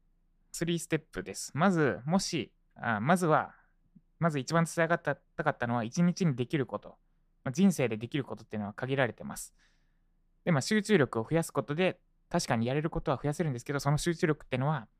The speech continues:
一年に、パラメーターで言うと、まあ、八十とかあるうちの、一年に一に上がればいい方。つまり、総量っていうのはなかなか増やすことができません。で、私が日々発信している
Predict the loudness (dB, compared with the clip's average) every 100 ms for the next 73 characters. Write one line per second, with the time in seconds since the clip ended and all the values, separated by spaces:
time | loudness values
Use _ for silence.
0 | _ -8 2 4 4 0 -4 -6 0 2
1 | 4 2 -2 -2 -2 0 0 0 -4 -4
2 | -2 -2 -2 -4 -6 -6 -4 -2 -2 -4
3 | -4 0 2 4 4 2 _ -8 0 4
4 | 4 4 2 2 2 0 -4 -6 -10 _
5 | -20 _ _ 0 2 4 6 6 4 2
6 | 0 2 0 0 -2 -2 -2 -2 -4 -8
7 | -8 -10 -10 -8 -8 -10 -14 -20 _ _
8 | _ _ _ -20 _ _ _ _ _ _
9 | _ _ _ -20 _ _ _ _ -20 -10
10 | 0 2 2 0 2 6 4 2 -8 -2
11 | -2 0 -4 -4 -4 -4 -2 0 4 2
12 | 2